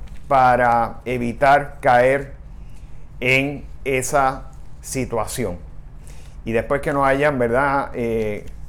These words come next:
eh, asuntos o situaciones que lamentar. Lo tercero,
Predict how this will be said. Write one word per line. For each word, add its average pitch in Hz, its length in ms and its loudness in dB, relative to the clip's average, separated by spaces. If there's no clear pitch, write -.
eh, 104 360 -6
asuntos 147 840 -2
o 113 100 -8
situaciones 127 1040 -4
que 117 140 -2
lamentar. 104 520 -6
Lo - 100 4
tercero, 220 580 10